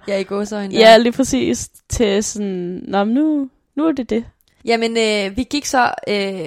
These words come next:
Speaker 1: hele vejen rundt om Søerne. Og så sagde jeg sådan til ham, at, øhm, fordi min cykel stod inde, hvor jeg havde læst til eksamen. Øhm, og så var jeg sådan, "Nå, men jeg t-, øh, tænker bare at, øh, cykle hjem, fordi at min cykel står herinde, og den skal jo hjem på et tidspunkt." Og så var det sådan, "Nå, jamen, det er fint, øh, vi kan sagtens gå derned."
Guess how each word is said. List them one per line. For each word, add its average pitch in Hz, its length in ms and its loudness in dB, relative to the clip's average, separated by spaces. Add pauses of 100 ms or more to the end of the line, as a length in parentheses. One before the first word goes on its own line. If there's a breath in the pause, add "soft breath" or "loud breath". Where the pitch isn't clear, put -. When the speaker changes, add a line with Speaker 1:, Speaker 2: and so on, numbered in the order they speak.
(340)
Speaker 1:
hele 262 220 -2
vejen 190 180 -4
rundt 185 160 -10
om 175 40 -10
Søerne. 123 300 -10 (320)
Og - 100 -6
så 240 80 -6
sagde 233 220 2
jeg 247 80 2
sådan 233 200 -8
til 220 160 -6
ham, 214 240 -8
at, 190 300 -8
øhm, 180 380 -8 (440 soft breath)
fordi 233 180 -8
min 240 160 -6
cykel 240 340 -8
stod 220 320 -8
inde, 202 140 -8
hvor 202 120 -6
jeg 196 100 -4
havde 190 100 -4
læst 180 460 -10
til 226 160 -4
eksamen. 254 480 -8 (160)
Øhm, 196 520 -2
og - 120 -6
så 220 80 -2
var 226 40 4
jeg 208 80 2
sådan, 208 140 -10
"Nå, 196 100 -4
men 196 300 -10
jeg 220 160 0
t-, - 400 -14
øh, 190 140 -4
tænker 190 300 -10
bare - 380 -6
at, - 260 -10
øh, - 60 -16
cykle 330 360 -8
hjem, 254 300 -6
fordi 202 400 -8
at 202 140 -6
min 185 100 -12
cykel 196 280 -10
står 190 200 -8
herinde, 165 180 -6
og 170 40 -8
den 180 120 -6
skal - 160 -6
jo 175 60 -2
hjem 170 180 -8
på - 100 -14
et - 40 -20
tidspunkt." - 380 -20 (280)
Og 208 60 -8
så 262 80 0
var - 20 2
det 233 80 -6
sådan, 233 140 -8
"Nå, 262 260 -4
jamen, 233 140 -4
det 294 80 0
er 285 40 0
fint, 320 340 -6
øh, 214 180 -2
vi 226 60 -8
kan 247 140 -4
sagtens 262 340 -6
gå - 80 -10
derned." 233 360 -4